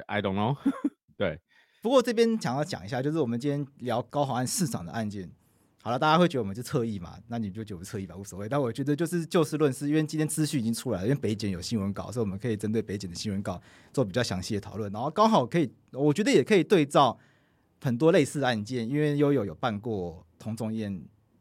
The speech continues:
Speaker 2: 议员的案件。那童仲彦议员其实是绿的嘛，
Speaker 1: 嗯。
Speaker 2: 他其实曾经是民进党党员嘛。
Speaker 1: 嗯。
Speaker 2: 那我们，我觉得我们可以对照一下李颖梦的案件，
Speaker 1: 嗯。
Speaker 2: 然后也可以对照一下，
Speaker 1: 嗯。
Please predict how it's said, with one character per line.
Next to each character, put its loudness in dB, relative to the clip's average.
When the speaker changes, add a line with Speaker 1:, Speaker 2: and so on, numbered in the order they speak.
Speaker 2:
议 -8
员 -6
的 -10
案 -8
件。 -14
那 -2
童 4
仲 6
彦 4
议 0
员 2
其 -4
实 -4
是 -4
绿 0
的 -6
嘛， -12
Speaker 1:
嗯。 -10
Speaker 2:
他 -6
其 -10
实 -4
曾 -6
经 -6
是 -8
民 -6
进 -8
党 -6
党 -6
员 -14
嘛。 -18
Speaker 1:
嗯。 -20
Speaker 2:
那 -6
我 0
们， -2
我 -4
觉 -4
得 2
我 4
们 -2
可 -2
以 -2
对 -2
照 -2
一 -2
下 -6
李 -4
颖 -8
梦 -2
的 -14
案 -8
件， -8
Speaker 1:
嗯。 -12
Speaker 2:
然 -12
后 -6
也 -10
可 -8
以 -10
对 -4
照 -6
一 -8
下， -8
Speaker 1:
嗯。 -10